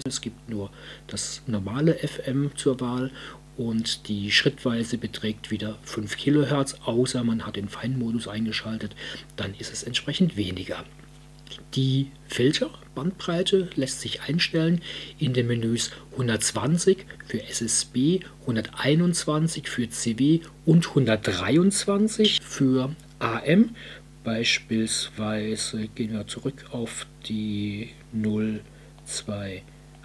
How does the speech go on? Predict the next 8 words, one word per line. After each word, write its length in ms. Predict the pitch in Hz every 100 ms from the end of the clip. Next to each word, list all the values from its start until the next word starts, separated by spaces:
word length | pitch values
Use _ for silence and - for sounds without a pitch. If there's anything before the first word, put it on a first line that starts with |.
| -
acht 460 | 151 - - - -
zwei 540 | - - 107 104 104 - - 233
null 380 | 202 98 98 - - - -
fünf 500 | - 170 180 - - - - - - - - - - -
und 500 | 135 117 117 - -
schalten 640 | - - 135 139 - 123 117
im 300 | 131 113 123 - - - - -
Menü 460 | 117 107 117 123